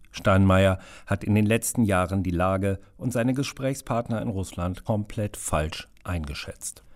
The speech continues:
Steinmeiers Politik ist zu einem großen Teil dafür mitverantwortlich, dass Deutschland heute derart von russischen Rohstoffen abhängig ist.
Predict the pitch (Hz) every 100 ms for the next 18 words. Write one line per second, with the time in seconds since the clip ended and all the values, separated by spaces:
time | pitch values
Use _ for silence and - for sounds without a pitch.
0 | - - - - 143 143 135 139 - 131
1 | 127 127 82 - - - - 123 107 113
2 | 110 151 170 151 123 98 95 - 98 95
3 | - 73 85 - 104 101 104 - - 120
4 | 113 - 113 101 117 110 113 107 117 95
5 | 107 - 117 110 92 - 95 113 95 90
6 | - 82 - 104 - 104 - 85 73 -
7 | - -